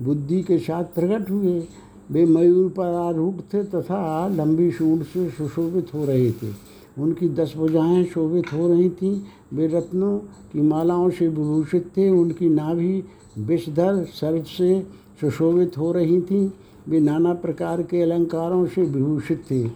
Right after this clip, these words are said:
दृढ़ निष्ठा वाले अपने भक्त के पास वे उसी प्रकार आए, जैसे कोई धेनु अपने बछड़े के समीप आती है। वामन अपने समक्ष अपने तेज से सभी तेजों को निष्प्रभ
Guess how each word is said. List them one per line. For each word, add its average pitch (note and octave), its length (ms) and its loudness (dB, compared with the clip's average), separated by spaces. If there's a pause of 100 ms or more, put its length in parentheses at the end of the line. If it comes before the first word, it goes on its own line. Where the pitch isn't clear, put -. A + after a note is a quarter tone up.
(380)
दृढ़ E3+ 140 0
निष्ठा F3+ 420 2
वाले E3+ 460 2
अपने F3+ 460 0
भक्त C#3+ 360 -4
के F#3 220 0
पास F3 440 -6
वे E3 220 2
उसी E3 300 2
प्रकार E3 600 -4
आए, D3+ 420 0 (340)
जैसे D#3 380 0
कोई E3+ 320 2
धेनु D#3 580 2
अपने E3 320 -2
बछड़े D#3+ 420 -2
के E3+ 160 -2
समीप D#3+ 480 0
आती F3+ 400 -2
है। F#3+ 340 -2 (420)
वामन D#3+ 420 0
अपने E3+ 340 0
समक्ष F3 480 0
अपने E3 360 0
तेज D#3+ 300 -2
से G3+ 260 -2
सभी D#3 320 2
तेजों E3 420 2
को F#3 240 0
निष्प्रभ D3+ 720 -2